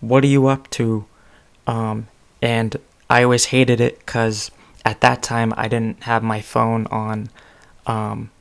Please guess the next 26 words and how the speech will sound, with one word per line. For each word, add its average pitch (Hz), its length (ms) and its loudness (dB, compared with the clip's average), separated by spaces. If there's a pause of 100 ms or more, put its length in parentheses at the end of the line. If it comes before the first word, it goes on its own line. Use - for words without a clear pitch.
(240)
silent, 127 560 2 (160)
or 120 100 4
I 110 80 -2
just 113 240 -4
didn't 113 320 -2 (180)
let 117 220 0
any 113 240 -2
text - 340 -4
messages 110 640 -6 (340)
go 113 240 4
unanswered. 110 640 -2 (500)
And 110 300 -2
so 110 460 -2 (680)
I, 110 300 -2 (160)
my 117 140 -2
phone 120 340 2
would 110 100 -2
be, 117 160 2
like, 113 300 -2
blowing 117 360 2
up, 110 220 -2 (880)
and 107 380 -2 (420)
so - 200 -2
that 117 200 4
annoyed 107 320 -2
me. 107 220 -6